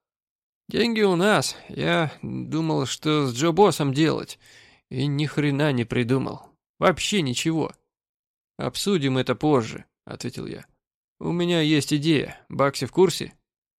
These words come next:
"Нет", — Мэй качнул головой. "Он думает, что мы деньги делить едем". "Да мы в любом случае их делить не будем", — ответил я. "Их надо вкладывать.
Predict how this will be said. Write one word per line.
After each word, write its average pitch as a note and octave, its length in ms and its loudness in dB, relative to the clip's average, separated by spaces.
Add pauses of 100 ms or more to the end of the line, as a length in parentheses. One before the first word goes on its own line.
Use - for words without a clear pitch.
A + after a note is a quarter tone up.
(200)
"Нет", — F3+ 580 -4 (320)
Мэй B2+ 200 -4
качнул B2+ 340 -6
головой. A#2+ 420 -6 (400)
"Он B2 240 -4
думает, C3 380 2
что C3+ 340 2
мы C#3+ 340 2
деньги C3+ 400 0
делить C#3+ 380 2
едем". C#3 400 -2 (960)
"Да A2 180 -2
мы F3+ 160 2
в F#3+ 60 -2
любом A3 300 -2
случае F3 420 -2
их C3 60 -2
делить E3 340 -2
не F3 140 0
будем", — F3+ 420 0 (100)
ответил B2 400 -6
я. A#2 220 -6 (140)
"Их A#2+ 260 -6
надо C3 240 -2
вкладывать. D3 720 0